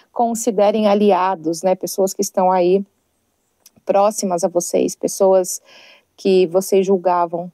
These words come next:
né, ser, ah, ser fiéis, né, ter confiança, alguém, alguém que você tinha uma parceria, inclusive, ou que você tem uma parceria,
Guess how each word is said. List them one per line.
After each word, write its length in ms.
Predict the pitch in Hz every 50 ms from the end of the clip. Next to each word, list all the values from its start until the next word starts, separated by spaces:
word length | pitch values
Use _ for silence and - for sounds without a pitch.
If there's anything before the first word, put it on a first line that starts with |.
| _
né, 220 | - 175 175 180 185
ser, 340 | - - 277 269 262 254 254
ah, 300 | - 214 208 202 190 190 196
ser 180 | - 302 294
fiéis, 600 | 277 - 285 247 233 240 247 254 254 233 - - -
né, 160 | 226 214 214
ter 140 | 220 - 220
confiança, 960 | 220 - 208 214 202 - 185 180 190 202 214 208 202 202 - - 196 196 196 196 _ - - _ _ _
alguém, 260 | - 190 190 214 208 -
alguém 220 | - 196 214 262 254
que 80 | -
você 200 | 233 233 - 247
tinha 140 | 220 - 240
uma 120 | 233 226
parceria, 720 | 226 - 226 220 - - 277 262 233 240 262 269 247 240 220
inclusive, 500 | 220 214 - - 202 196 226 226 220 240
ou 100 | 226 226
que 100 | - 240
você 300 | 208 214 220 - - 233
tem 160 | - 233 226
uma 180 | 226 233 233 226
parceria, 640 | - 233 233 - - 269 262 226 185 165 160 165